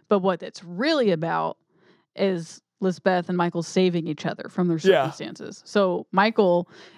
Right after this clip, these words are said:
Speaker 1: is a huge, big, fat failure and
Speaker 2: Yeah.
Speaker 1: retreats into the countryside of Sweden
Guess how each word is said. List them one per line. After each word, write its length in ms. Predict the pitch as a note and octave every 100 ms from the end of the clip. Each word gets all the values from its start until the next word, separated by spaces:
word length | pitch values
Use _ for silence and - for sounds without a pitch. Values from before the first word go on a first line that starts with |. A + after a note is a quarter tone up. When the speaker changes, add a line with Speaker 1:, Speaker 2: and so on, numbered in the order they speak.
| _
Speaker 1:
is 580 | - G3 F3 E3 - - _ _ -
a 220 | - F#3
huge, 840 | E3 - G#3+ G#3 G3+ G3+ F3+ - - G3 -
big, 260 | G#3 G3 F3+
fat 280 | - G3+ -
failure 540 | G3 F3+ E3+ - - - _ _ _ _ -
and 60 |
Speaker 2:
Yeah. 140 | A2+ F#2
Speaker 1:
retreats 640 | F#3 - - B3 E3+ -
into 640 | G#3 G3+ G#3 G3+ F3+ E3+ C4 B3+
the 340 | - F#3 E3+ E3 _
countryside 600 | - G3 - G3 F#3+ F3+
of 100 | F3
Sweden 580 | - F#3 F3 F3 C#3+ D3+